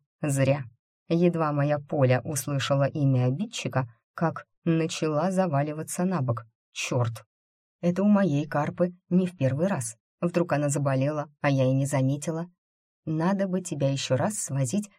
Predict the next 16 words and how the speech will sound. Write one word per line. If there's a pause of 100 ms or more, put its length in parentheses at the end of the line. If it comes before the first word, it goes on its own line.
(120)
к
их
театру», (280)
обратилась
я
к
карпе. (440)
Та
перевернулась
кверху
брюхом, (260)
и
я
решительно
отринула
«бы».